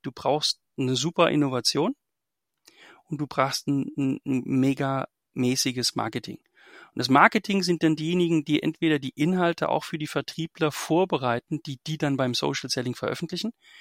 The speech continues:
Die wenigsten Vertriebler sind gute Copywriter. Deswegen bin ich, sehe ich die Funktion sehr stark im Marketing, auch das Social Selling beispielsweise vorzubereiten. Aber, und da gebe ich dir recht mit dem, was du gesagt hast, das Gesicht letztendlich beim Kunden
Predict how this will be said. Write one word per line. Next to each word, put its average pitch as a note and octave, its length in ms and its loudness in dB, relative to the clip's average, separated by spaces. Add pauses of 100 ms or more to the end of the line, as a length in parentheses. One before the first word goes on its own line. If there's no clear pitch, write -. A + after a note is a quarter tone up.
(400)
Die C3+ 220 -10
wenigsten C#3+ 420 4
Vertriebler - 500 -6
sind A#2+ 200 -2
gute C3+ 260 -10
Copywriter. A2+ 680 -8
Deswegen B2 440 -4
bin - 180 -2
ich, - 240 -6
sehe C3+ 240 0
ich D3+ 140 -2
die B2 280 -4
Funktion D3 540 2
sehr C#3+ 220 4
stark C#3 320 2
im C3+ 80 0
Marketing, C#3 500 0
auch D3 320 -4
das - 160 0
Social C3+ 340 -2
Selling C#3 320 0
beispielsweise A#2 600 -4 (420)
vorzubereiten. B2+ 800 0 (600)
Aber, D3+ 420 4
und D3 100 -2
da B2+ 100 -4
gebe C3 180 -10
ich B2+ 60 -10
dir - 180 -6
recht B2 280 -4
mit C#3 160 -6
dem, B2+ 100 -4
was B2 120 -6
du C3+ 100 -8
gesagt A#2+ 320 -8
hast, - 180 -4
das - 180 -2
Gesicht - 480 2
letztendlich B2 480 -4
beim G#2+ 180 -2
Kunden E3+ 420 0